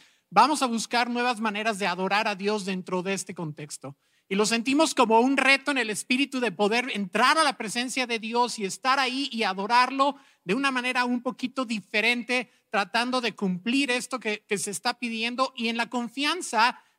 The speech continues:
de que hay gente que está luchando, están hablando con el panel como para que cedan las medidas un poquito. Hay pastores, entre ellos un amigo mío muy querido que se llama Misael, que está haciendo un trabajo increíble.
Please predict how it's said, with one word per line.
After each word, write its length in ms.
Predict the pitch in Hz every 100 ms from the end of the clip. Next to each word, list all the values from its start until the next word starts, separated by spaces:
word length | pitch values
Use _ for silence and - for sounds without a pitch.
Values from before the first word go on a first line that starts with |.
| _
de 160 | 208 190
que 180 | 208 208
hay 320 | 226 262 294
gente 800 | - - 247 277 262 254 240 233
que 100 | 208
está 260 | 196 233 233
luchando, 640 | 233 226 233 226 233 247
están 320 | 202 190 226
hablando 320 | 226 226 226 220
con 160 | 196
el 140 | 180 160
panel 480 | 220 226 233 240
como 240 | 196 196 180
para 240 | 180 175
que 100 | 180
cedan 340 | 170 226 247 247
las 160 | 220
medidas 380 | 214 214 220 220
un 100 | 220
poquito. 600 | 214 - 226 - 254 247 _ _ -
Hay 140 | 226
pastores, 680 | 226 226 - 226 233 247 226
entre 300 | 196 190 208
ellos 180 | 226 214
un 80 | 233
amigo 300 | 220 226 214
mío 240 | 208 226
muy 160 | 220 220
querido 420 | - 202 208 220
que 80 | 208
se 160 | - 190
llama 220 | 202 208
Misael, 580 | 196 180 196 196 214 202
que 60 |
está 160 | 190 214
haciendo 280 | 196 214 226
un 100 | 202
trabajo 520 | 196 202 202 220 -
increíble. 960 | 247 254 247 226 214 233 247 262 269